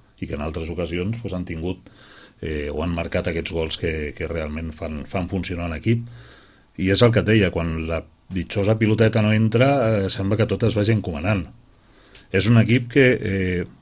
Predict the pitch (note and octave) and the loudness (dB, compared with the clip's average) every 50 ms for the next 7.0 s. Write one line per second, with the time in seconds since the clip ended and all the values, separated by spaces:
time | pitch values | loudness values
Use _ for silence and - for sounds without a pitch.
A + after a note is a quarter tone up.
0 | _ _ _ - D#2+ F2+ G2+ G2+ F2+ D#2 F2+ G#2 G2+ - D#2+ D2+ F#2 - - F2 | _ _ _ -2 4 6 8 8 8 6 6 4 4 2 0 -2 -2 -2 -2 -2
1 | F2 - - G#2 A2+ G#2 G2+ F#2 F#2 F2 D#2+ D#2+ G2+ A#2+ A#2 A#2 F#2+ F2 D#2 F#2+ | -2 0 0 2 2 2 2 2 0 -2 0 0 2 2 2 2 -2 -4 -4 -4
2 | F2 F2 F2 F2+ F#2 G2+ G2 F2+ F#2 F#2 E2 E2 D#2+ - D#2+ D#2 D#2+ E2 F2 G#2+ | -4 -2 0 2 2 2 2 2 0 -2 -2 -2 -4 -4 -6 -4 -2 0 2 2
3 | A2+ G2+ F2 D#2+ D#2+ D#2 E2 E2 E2 E2+ E2+ E2 E2 - - F#2 F2+ F2 E2 - | 4 2 2 0 -2 -4 -4 -4 -4 -4 -4 -4 -4 -4 -6 -6 -6 -6 -8 -10
4 | - - - - - - - E2 E2+ E2 D#2+ - F#2+ F#2+ G2 F#2+ F#2+ - - E2 | -14 -20 -20 -20 -10 -8 -6 -4 -4 -4 -2 0 0 0 0 0 -2 -4 -4 -4
5 | E2 F#2+ G#2+ F#2+ E2+ D#2+ E2+ D#2+ D#2 F2 E2 - G#2 F2+ F2 F2+ - - F2 - | -2 0 0 0 -2 -4 -6 -6 -6 -8 -6 -4 -4 -4 -4 -4 -4 -6 -4 -4
6 | F2 F2 F2 - G#2 F#2 F2 F2 F#2+ G2 G2+ F#2+ F2+ E2 D#2 D2 C#2+ C2 C2+ E2+ | -4 -4 -2 -2 -4 -2 0 0 0 0 0 -2 -2 -4 -4 -6 -6 -8 -10 -12